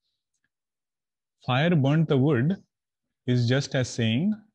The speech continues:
Sakshi illumines thoughts. With the upadhi of that wood, fire got title of burning.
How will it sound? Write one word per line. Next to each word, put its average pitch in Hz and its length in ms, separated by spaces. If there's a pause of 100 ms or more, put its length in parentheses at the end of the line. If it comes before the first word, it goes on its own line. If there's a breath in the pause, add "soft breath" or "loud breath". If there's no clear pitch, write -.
(440)
Sakshi 110 500
illumines 110 380
thoughts. - 400 (3000)
With 123 180
the 143 120
upadhi 151 580
of 160 180
that 131 140
wood, 139 440 (920)
fire 127 280 (120)
got 127 180
title 113 380
of 131 260 (1120)
burning. 104 460